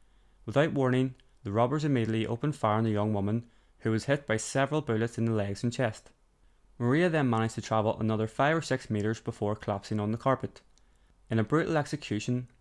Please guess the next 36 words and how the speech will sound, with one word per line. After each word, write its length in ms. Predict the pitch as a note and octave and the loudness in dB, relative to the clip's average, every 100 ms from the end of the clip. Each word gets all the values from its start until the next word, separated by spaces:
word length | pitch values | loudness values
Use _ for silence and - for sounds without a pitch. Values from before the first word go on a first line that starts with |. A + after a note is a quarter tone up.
| _ | _
like 140 | A2+ A#2 | -4 0
in 80 | A2+ | 2
the 60 | |
murder 260 | A2+ A#2+ B2+ | 2 4 2
of 140 | G#2 | 2
Elsie 280 | - A#2+ C#3 | 2 0 0
de 140 | C3+ | -2
Wit 320 | B2 G#2+ - - _ - | 0 0 -4 -20 _ -10
at 80 | A2 | -8
the 80 | |
petrol 320 | A2 B2 C3+ C3+ | -4 -4 -4 -6
station 340 | C3 C3 C3+ | -4 -2 0
in 80 | C3+ | 0
Neville, 460 | C3+ G#2 G2+ A#2 - - _ _ _ _ | 0 0 0 -4 -10 -20 _ _ _ _
the 80 | G#2 | 0
murderer 340 | A#2 C#3+ D#3+ | 2 4 2
went 220 | D3 C3 C3 | 2 2 0
to 100 | C#3+ | -2
the 60 | |
body 300 | D3 A#2 A2 | 0 2 2
of 80 | A#2 | 2
the 60 | A#2 | 2
young 240 | A2 A#2+ | 4 4
woman 340 | G#2 G#2+ A#2+ - - | 2 2 0 -4 -4
and 160 | A2 | -4
finished 280 | - B2 B2+ | 0 0 0
her 180 | C3+ A#2+ | 0 2
off 240 | G#2 - | 0 -2
with 100 | - | -8
three 280 | - A2 A#2 | -6 -2 -2
bullets 280 | A2+ G#2+ - | -2 -4 -4
to 120 | - | -6
the 80 | G2+ | -4
head. 300 | A#2+ G#2 G2+ - _ _ _ _ _ - - _ | -4 -6 -8 -14 _ _ _ _ _ -20 -20 _
Jean 300 | C3 C#3+ E3+ | 0 2 2
Zizamac 560 | D3+ A#2+ B2 A#2+ C3+ | 2 2 2 0 -2